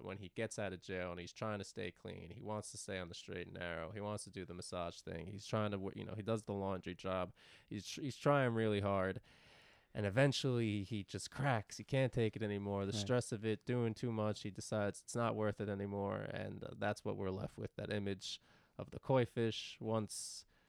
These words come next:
Speaker 1: looked, uh, looked like it was so promising, left just, you know, flopping around there perfectly as,
Speaker 2: Right.
Speaker 1: as Tony B is left to go back into the dark world of the mafia.
Speaker 2: Right. And like,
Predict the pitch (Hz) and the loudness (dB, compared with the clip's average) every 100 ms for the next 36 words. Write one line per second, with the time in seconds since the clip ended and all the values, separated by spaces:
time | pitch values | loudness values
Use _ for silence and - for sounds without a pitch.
0 | _ - 110 - 82 92 95 101 127 - | _ -4 -4 -4 -6 -4 -4 -2 -2 0
1 | 107 107 101 - 139 113 110 104 101 107 | -2 0 -4 2 2 4 0 0 -2 -2
2 | 101 104 - - 101 - 107 110 107 - | -2 -2 -4 -8 -8 -8 -10 -12 -14 -4
3 | 110 101 98 98 95 95 90 123 110 98 | -2 -2 -4 -4 -6 -6 -2 0 0 -4
4 | 101 104 101 107 104 101 - 113 98 95 | -10 -10 -8 -6 -6 -8 -10 -6 -6 -6
5 | 117 104 98 98 95 95 _ _ _ _ | -4 -2 -4 -6 -6 -8 _ _ _ _
6 | _ _ - 98 101 101 - 98 95 120 | _ _ -8 -6 -4 -6 -6 -4 -4 -2
7 | 113 117 - 117 104 110 98 90 110 107 | 2 2 2 -4 -4 -6 -8 -6 2 2
8 | 101 101 98 95 95 92 90 92 92 - | 0 -2 0 2 0 -2 0 0 -2 -4
9 | - - 104 101 101 - - _ - - | -8 -6 -6 -8 -12 -16 -18 _ -20 -20
10 | - 117 110 107 107 | -14 -2 2 4 2